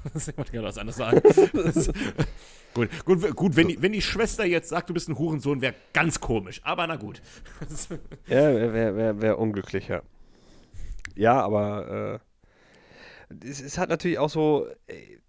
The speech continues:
Speaker 2: so einen faden Beigeschmack, dass das jetzt alles so kurz vorher rauskommt und du weißt ganz genau, okay, die wollen da jetzt eine schnelle Mark mit verdienen, aber wenn sie das Material haben und den Stoff haben, um, um das zu liefern, ja, dann heißt es ja nur, dass, dass der Typ ja wirklich nicht so ganz nett ist. Aber das ist ja auch nichts Neues.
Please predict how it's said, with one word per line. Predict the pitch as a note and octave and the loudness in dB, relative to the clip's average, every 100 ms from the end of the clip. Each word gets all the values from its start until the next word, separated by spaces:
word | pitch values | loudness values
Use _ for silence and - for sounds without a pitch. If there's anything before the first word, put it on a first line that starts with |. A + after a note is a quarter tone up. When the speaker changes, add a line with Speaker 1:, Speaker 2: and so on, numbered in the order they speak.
| - | -16
Speaker 2:
so | C#3+ C#3 | 0 0
einen | B2+ | 4
faden | B2+ C#3 C#3+ | 4 4 6
Beigeschmack, | A#2+ B2 C3+ B2+ A#2+ | 4 4 2 0 0
dass | A#2+ | -2
das | B2 - | -2 -6
jetzt | - | -4
alles | G2+ A#2+ | -4 -2
so | A#2+ | -4
kurz | - B2 | -2 -2
vorher | - A2+ A#2 | 4 6 6
rauskommt | G2+ G#2+ - G#2 | 4 2 0 0
und | G#2+ | 0
du | A2 | 2
weißt | A2+ A#2 | 2 2
ganz | A2+ | 0
genau, | A2 A2 | 2 4
okay, | A2 A#2 A#2 | 4 0 0
die | G#2 | 0
wollen | A2 | 2
da | A2+ | 2
jetzt | A2 A2+ | 0 -4
eine | |
schnelle | - A2 | -4 -2
Mark | A2 G2 - | 0 -2 -2
mit | A#2+ | -2
verdienen, | A2+ G#2+ A#2 | -2 -4 -6
aber | - A2+ G#2+ - - - _ - | -2 0 -2 -6 -20 -20 _ 2
wenn | A#2+ | 4
sie | B2+ | 4
das | A#2+ A#2+ G#2+ | 2 2 2
Material | A#2+ - A2+ G#2+ A#2+ | 0 2 2 4 4
haben | A2 C#3 | 2 2
und | B2 G2+ | 2 0
den | F#2 E2+ | -2 -8
Stoff | G2+ - C3+ - | -4 2 2 2
haben, | F#2 G2 - | -2 -2 -4
um, | A2 G#2 | -8 -6
um | A2 | -2
das | G2+ - | -2 -2
zu | - | -6
liefern, | G2+ D3 - F2+ - - - - | -2 0 0 -2 -4 -20 -20 -8
ja, | G2+ G#2 | -6 -4
dann | G#2+ G2 - - - | -6 -8 -12 -16 -4
heißt | G#2+ A2+ | -4 -4
es | A#2+ | 0
ja | A2+ | 2
nur, | A2 A2+ | 6 4
dass, | A2+ - | 4 0
dass | - A2 | -4 0
der | A2+ | 0
Typ | - A#2 | 0 0
ja | A2 | 0
wirklich | C3+ - D3 | 0 -6 -10
nicht | - | -8
so | - | -8
ganz | G#2 F#2+ - | -8 -10 -8
nett | F#2+ | -8
ist. | G2 | -6
Aber | B2+ | -2
das | D3+ | 2
ist | F3 | 4
ja | |
auch | D#3 | 4
nichts | D3+ - | 4 0
Neues. | C3+ D#2+ | -2 -2